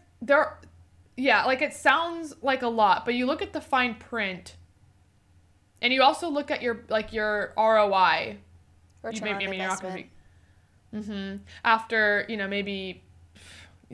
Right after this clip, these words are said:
Speaker 1: think about five to ten years after this, you're gonna be saving a ton of money. But what I would like to turn the, everyone's attention to is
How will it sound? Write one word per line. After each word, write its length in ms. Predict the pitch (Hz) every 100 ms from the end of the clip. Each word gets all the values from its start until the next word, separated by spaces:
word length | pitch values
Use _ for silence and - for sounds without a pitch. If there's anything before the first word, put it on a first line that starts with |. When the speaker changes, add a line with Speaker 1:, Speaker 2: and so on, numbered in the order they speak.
| 202
Speaker 1:
think 180 | 285 285
about 280 | 285 226 -
five 340 | 214 214 208
to 80 | 240
ten 240 | - 202
years 300 | 208 226 226
after 260 | 196 190 208
this, 340 | 196 190 - _ _ -
you're 160 | 202
gonna 220 | 196 208
be 80 | 202
saving 360 | 202 202 190 185
a 40 |
ton 240 | 180 240 247
of 80 |
money. 380 | 208 185 185 185 - - - _ _
But 340 | 240 - 202
what 140 | 208 254
I 140 | 247
would 180 | 254 247 -
like 460 | 240 240 269 370 -
to 380 | - 339 320 302
turn 640 | - - 254 254 262 262 - _
the, 200 | 202 226 - _ _ _ - -
everyone's 440 | 220 226 240 220
attention 640 | 196 - - 330 339 359 320
to 480 | - 196 185 180 185 _ _ _ _ _ _ _ _ _
is 440 | 240 240 240 208